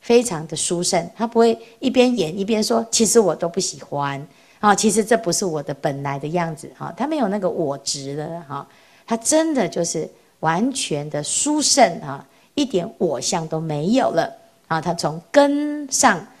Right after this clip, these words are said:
就已经把这个我啊，具身的我也去掉了哈。从第六地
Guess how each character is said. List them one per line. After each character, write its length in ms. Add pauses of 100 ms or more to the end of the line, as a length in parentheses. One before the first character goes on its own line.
(180)
就 160
已 140
经 240
把 200
这 140
个 100 (100)
我 580 (260)
啊， 260
具 240
身 240
的 140
我 640
也 140
去 220
掉 280
了 180
哈。 220 (460)
从 760
第 220
六 280
地 380